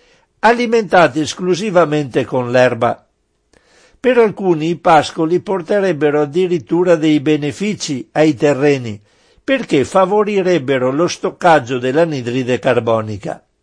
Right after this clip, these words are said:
Altri invece ritengono che questi effetti positivi siano ridotti e specifici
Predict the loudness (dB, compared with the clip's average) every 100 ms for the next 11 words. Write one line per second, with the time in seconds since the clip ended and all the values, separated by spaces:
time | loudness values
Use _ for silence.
0 | _ _ _ _ _ _ _ 4 4 4
1 | 0 -4 -2 0 0 -2 -4 -4 0 2
2 | 2 0 -6 -6 -6 -2 -2 0 0 0
3 | 0 0 0 -2 -2 -2 -4 -6 -4 -4
4 | -4 -8 -10 _ _ -10 -2 2 2 2
5 | 2 2 4 2 2 -6 -8 -8 _ _
6 | 2 2 2 -6 -2 -2 -2 -2 -4 -4
7 | -10 -8 -8 -8